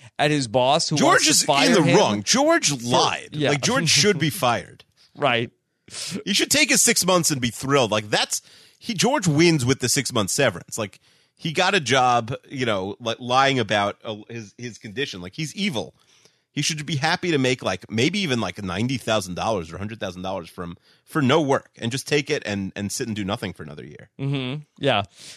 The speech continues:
Speaker 1: So I don't know, uh, what's gotten into George, but he's become vengeful, uh, in his post-Yankee career.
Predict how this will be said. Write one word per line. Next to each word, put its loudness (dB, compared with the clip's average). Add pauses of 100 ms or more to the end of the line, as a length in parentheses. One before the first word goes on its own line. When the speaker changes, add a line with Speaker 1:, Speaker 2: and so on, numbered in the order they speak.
(100)
Speaker 1:
So 4
I 4
don't 4
know, 4
uh, 4
what's 2
gotten 2
into -4
George, -6
but -4
he's -2
become 0
vengeful, 0
uh, -2
in -2
his -4
post-Yankee -4
career. -8